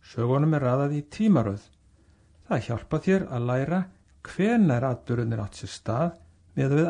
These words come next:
aðra atburði sem Biblían greinir frá. Sögurnar eru sagðar á einföldu máli.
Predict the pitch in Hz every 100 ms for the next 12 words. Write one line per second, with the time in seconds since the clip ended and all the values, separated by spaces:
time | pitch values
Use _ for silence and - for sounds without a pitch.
0 | 170 170 151 131 - 120 151 - 160 113
1 | - 110 120 147 165 - 190 135 98 -
2 | - - _ _ _ _ _ _ _ _
3 | - 120 127 135 139 139 156 160 135 -
4 | - 135 170 160 170 170 160 143 104 98